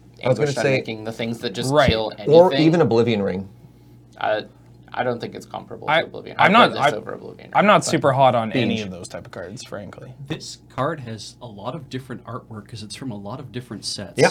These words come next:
Speaker 2: Yes.
Speaker 4: Speaking as the guy who knows nothing about this. So in Highlander, can you play multiple copies of this from multiple sets?
Speaker 1: No.
Speaker 2: No.
Speaker 4: It's all, okay,
Speaker 1: It's all based
Speaker 4: interesting.
Speaker 1: on the name of the card.
Speaker 4: Cool, thank
Speaker 1: Yeah.
Speaker 4: you.
Speaker 1: Mortify was printed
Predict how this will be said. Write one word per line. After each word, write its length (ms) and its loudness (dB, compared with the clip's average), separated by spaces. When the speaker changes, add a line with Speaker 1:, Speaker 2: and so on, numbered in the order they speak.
Speaker 2:
Yes. 300 -8
Speaker 4:
Speaking 440 -4
as 180 -8
the 60 -6
guy 220 -6
who 80 -6
knows 220 -8
nothing 320 -8
about 320 -8
this. 340 -12
So 400 -4
in 120 -6
Highlander, 420 -6
can 200 -8
you 80 -8
play 240 -12
multiple 400 -12
copies 340 -10
of 80 -8
this 160 -10
from 160 -12
multiple 300 -12
sets? 440 -14
Speaker 1:
No. 140 -2
Speaker 2:
No. 160 -10
Speaker 4:
It's 140 -12
all, 480 -6
okay, 260 -12
Speaker 1:
It's 100 -6
all 120 6
based 240 2
Speaker 4:
interesting. 20 2
Speaker 1:
on 80 2
the 60 2
name 200 4
of 60 -2
the 80 -8
card. 320 -6
Speaker 4:
Cool, 240 -2
thank 220 -2
Speaker 1:
Yeah. 100 2
Speaker 4:
you. 140 -6
Speaker 1:
Mortify 600 6
was 160 2
printed 540 -2